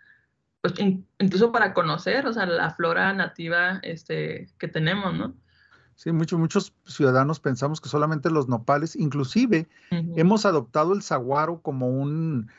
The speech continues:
Speaker 2: como un elemento de flora del desierto, cuando no es propio del desierto chihuahuense, ¿verdad? O sea, <laughs> este,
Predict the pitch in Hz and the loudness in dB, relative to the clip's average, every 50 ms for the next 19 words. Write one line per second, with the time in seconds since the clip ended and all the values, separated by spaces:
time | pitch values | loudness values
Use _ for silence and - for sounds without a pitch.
0 | _ _ - - 131 135 147 156 180 185 180 151 135 139 143 147 131 - 170 170 | _ _ -4 0 2 4 4 4 4 4 4 4 4 2 2 0 0 0 2 2
1 | 165 165 143 135 123 120 107 - _ _ - 135 139 139 139 147 151 147 160 160 | 4 6 6 6 4 4 0 -4 _ _ -4 0 2 4 4 2 2 2 2 2
2 | 160 156 156 139 143 127 123 127 113 - 170 180 175 - - - 131 131 135 139 | 2 2 2 0 0 0 0 -2 0 0 0 0 0 0 -2 -2 0 0 2 2
3 | 139 135 151 160 170 165 170 185 175 - - - 170 180 175 - 185 175 156 135 | 4 4 4 4 4 4 2 0 -2 -4 -2 0 0 0 2 0 -2 -2 -2 -2
4 | 123 120 - 135 135 131 - 147 - - 135 113 113 110 139 185 180 - 143 117 | -4 -4 -2 -4 -4 -4 -6 -10 -8 -6 -4 -4 -2 -2 -4 -4 -4 -2 -2 -2
5 | 117 - - _ - - - _ _ - 135 135 135 127 - - - - - 185 | -4 -6 -10 _ -20 -20 -20 _ _ 2 4 4 6 4 2 -2 -2 2 4 4
6 | 151 131 | 4 4